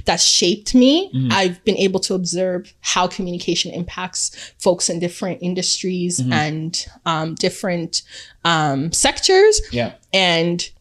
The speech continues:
Speaker 1: I feel like, and I understand, and even through my research, once we can get that right,
Speaker 2: Mm-hmm.
Speaker 1: everything else is so easy.
Speaker 2: Everything opens up.
Speaker 1: Oh my goodness.
Speaker 2: Because all the problems in the world come down to communication.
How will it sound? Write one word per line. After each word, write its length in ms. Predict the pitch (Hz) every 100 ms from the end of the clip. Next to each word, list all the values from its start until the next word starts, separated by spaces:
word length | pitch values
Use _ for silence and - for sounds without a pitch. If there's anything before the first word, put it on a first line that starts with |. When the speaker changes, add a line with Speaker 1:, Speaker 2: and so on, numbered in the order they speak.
| -
Speaker 1:
I 140 | 214
feel 320 | 202 - 196 185
like, 560 | 180 185 180 180 - - _ _ _ -
and 160 | 208
I 120 | 180 175
understand, 680 | 180 170 - 170 170 175 -
and 140 | 196 196
even 240 | 214 196
through 220 | 180 208
my 100 | 180
research, 680 | 156 170 170 180 175 - - - - - - - _ _ _ _ _ _ _ _ -
once 600 | 170 220 254 320 - - - -
we 180 | 180 214
can 220 | - 185
get 240 | 175 170
that 200 | 196 170
right, 320 | 160 135 196 392 427 - -
Speaker 2:
Mm-hmm. 220 | 123 110 104 _ _ -
Speaker 1:
everything 460 | 247 294 294 302
else 220 | 262 247 214
is 80 | -
so 400 | - 233 214 214
easy. 120 | -
Speaker 2:
Everything 320 | 196 226 - -
opens 300 | 143 135 143
up. 260 | 120 - _ _ - _ _ _ -
Speaker 1:
Oh 160 | 285
my 160 | 294 277
goodness. 320 | 277 277 262
Speaker 2:
Because 180 | 185 131
all 160 | 123
the 80 | 160
problems 380 | - 156 147 127
in 60 | 117
the 80 |
world 280 | 113 117 107
come 160 | - 113
down 120 | 107
to 80 | 101
communication. 720 | - 113 104 107 104 - 92